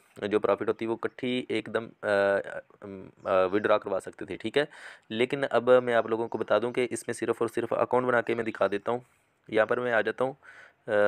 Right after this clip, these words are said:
देखिए, अगर आप नेपाल में से हैं तो फिर आप ऐसे करें, फर्स्ट नेम दे देना, लास्ट नेम, date of birth, ईमेल एड्रेस, फिर वही ईमेल एड्रेस फिर से दे देना है, ठीक है। यहाँ से आपने अपनी कंट्री सिलेक्ट करनी, नंबर देना है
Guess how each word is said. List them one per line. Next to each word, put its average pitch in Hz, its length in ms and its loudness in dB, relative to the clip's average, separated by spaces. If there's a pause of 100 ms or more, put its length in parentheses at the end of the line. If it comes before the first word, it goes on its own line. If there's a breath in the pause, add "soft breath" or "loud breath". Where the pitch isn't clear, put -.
(260)
देखिए, 120 280 0
अगर 135 160 4
आप 127 200 4
नेपाल 117 300 4
में 123 100 -4
से 123 120 -2
हैं 123 140 0
तो 127 260 2 (120)
फिर 120 160 4
आप 117 260 6
ऐसे 113 260 2
करें, 120 200 2
फर्स्ट 113 280 0
नेम 123 140 -2
दे 120 80 0
देना, 117 140 0
लास्ट 110 280 2
नेम, 120 140 -6
date 110 160 -2
of 110 60 2
birth, 113 240 0
ईमेल 113 260 -2
एड्रेस, 110 360 2 (320 soft breath)
फिर 131 120 4
वही 123 340 2
ईमेल 113 220 -2
एड्रेस 107 440 2
फिर 113 160 0
से 117 140 -2
दे 98 120 0
देना 95 160 -4
है, 98 60 -4
ठीक 113 180 -4
है। 143 120 -2 (340 loud breath)
यहाँ 113 180 2
से 131 100 2
आपने 120 220 4
अपनी 113 200 -6
कंट्री 104 300 -2
सिलेक्ट 120 260 -2
करनी, 117 260 0
नंबर 104 280 -2
देना 123 200 0
है 131 120 -4